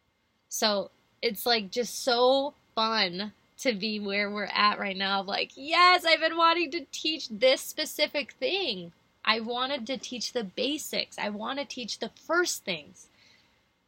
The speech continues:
People that are more advanced, I still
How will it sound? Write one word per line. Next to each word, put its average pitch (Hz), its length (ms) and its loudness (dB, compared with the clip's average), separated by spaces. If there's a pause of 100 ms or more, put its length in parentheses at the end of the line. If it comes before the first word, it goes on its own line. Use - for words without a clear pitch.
People 349 420 -2
that 294 160 2
are 240 120 2
more 220 360 0
advanced, 247 800 -4 (480)
I 285 200 2
still 269 760 0